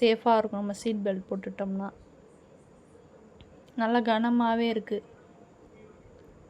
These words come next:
நம்ம இந்த மாதிரி சீட் பெல்ட் போட்டுட்டு நம்ம இப்ப வெளியில நம்ம தன்னால போயிட்டு வரலாம். இது கால் வைக்கிறதுக்கும் ரொம்ப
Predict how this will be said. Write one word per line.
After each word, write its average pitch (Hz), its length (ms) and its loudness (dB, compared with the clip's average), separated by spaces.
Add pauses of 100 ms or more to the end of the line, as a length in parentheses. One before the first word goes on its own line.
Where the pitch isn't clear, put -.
(960)
நம்ம 247 220 4
இந்த 240 120 2
மாதிரி 240 240 2
சீட் 233 300 0
பெல்ட் 220 220 0
போட்டுட்டு 220 340 2
நம்ம 254 240 4
இப்ப 220 200 0
வெளியில 220 340 0
நம்ம 202 300 -4
தன்னால 202 420 -2
போயிட்டு 208 360 -4
வரலாம். 196 420 -4 (2000)
இது 247 180 4
கால் 247 320 6
வைக்கிறதுக்கும் 233 760 2
ரொம்ப 220 600 2